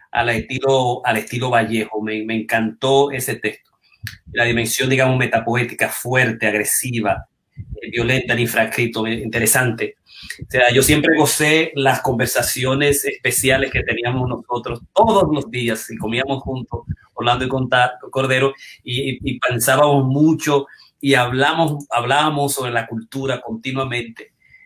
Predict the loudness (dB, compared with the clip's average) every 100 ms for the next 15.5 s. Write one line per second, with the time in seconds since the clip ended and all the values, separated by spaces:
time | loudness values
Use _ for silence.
0 | _ -4 -2 0 0 2 2 2 -2 -4
1 | -2 0 2 0 -2 -2 -2 0 0 0
2 | -6 -6 -6 -4 -4 -2 -2 -4 -6 -6
3 | -6 -6 -6 -10 -12 _ -20 _ -2 2
4 | 2 0 -2 -4 0 0 0 -6 _ _
5 | _ -6 0 2 2 2 2 2 0 0
6 | 0 0 2 0 -4 -6 -4 -2 -2 -2
7 | -4 -6 -4 0 2 2 0 -4 -4 -2
8 | -2 -4 -6 -10 _ _ -12 -4 2 2
9 | 4 2 0 2 2 4 2 2 -2 -4
10 | -6 -4 -6 -4 -4 -4 -2 0 2 0
11 | 0 0 0 -2 -2 -4 -8 -8 -6 -6
12 | -4 -4 -6 -4 -8 -4 -4 -2 0 -2
13 | -4 -10 -20 -16 -2 2 4 2 2 2
14 | 2 2 2 0 0 0 0 -2 -2 -2
15 | 0 2 4 4 2